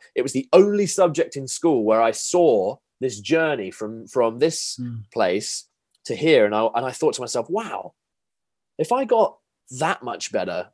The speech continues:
Speaker 1: in this amount of time, then technically I will not, I haven't, you know, I'll just keep, I can keep getting better."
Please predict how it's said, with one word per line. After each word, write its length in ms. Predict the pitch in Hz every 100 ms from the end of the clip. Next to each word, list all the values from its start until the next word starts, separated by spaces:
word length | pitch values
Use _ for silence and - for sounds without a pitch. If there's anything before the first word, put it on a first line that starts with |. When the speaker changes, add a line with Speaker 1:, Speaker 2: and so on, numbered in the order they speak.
| -
Speaker 1:
in 180 | 113 120
this 200 | 175 160
amount 220 | 101 85
of 60 |
time, 420 | - 82 85 85 _ _ _ _ _ _ -
then 160 | 147 139
technically 400 | 262 190 139 117
I 120 | 131
will 180 | 165 151
not, 260 | 185 202 -
I 140 | 165
haven't, 240 | 175 233 - -
you 100 | 226
know, 120 | 117
I'll 100 | 156
just 160 | 202
keep, 180 | - 180
I 60 | 165
can 120 | 196
keep 200 | - 170
getting 280 | 135 202 123
better." 400 | - - - -